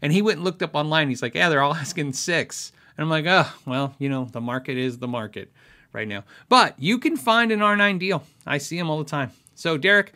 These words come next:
here's what I will tell you. You lost that R nine. If you still want one, they're out there. They're always out there. Uh, the great thing about high-end guitars is, like Gibson's, is it's,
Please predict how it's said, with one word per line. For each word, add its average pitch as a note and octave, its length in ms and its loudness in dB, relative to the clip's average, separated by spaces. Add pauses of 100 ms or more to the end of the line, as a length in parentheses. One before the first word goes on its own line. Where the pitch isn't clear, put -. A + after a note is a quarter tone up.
(180)
here's A3 180 0
what A3 120 2
I - 20 6
will F#3+ 80 0
tell F3 200 2
you. G#2+ 220 0
You C3 140 -2
lost G#3 300 2
that G#3 140 2
R F#3+ 120 4
nine. E3+ 240 2 (340)
If - 120 -14
you D3+ 40 -4
still F#3+ 280 -2
want F3 200 2
one, E3+ 160 -4 (460)
they're C#3 200 0
out B2+ 220 0
there. - 220 -18 (540)
They're A#2+ 200 -2
always B2 380 -4
out E2+ 220 -10
there. - 200 -20 (460)
Uh, G#2 280 -6 (400)
the C3+ 60 -4
great G#3 240 6
thing B3 120 -2
about G#3+ 240 4
high-end G#3 460 2
guitars B2+ 800 0
is, C#3 560 0 (320)
like D3+ 320 0
Gibson's, B2+ 720 -6 (340)
is C#3+ 240 -4
it's, C#3 220 -8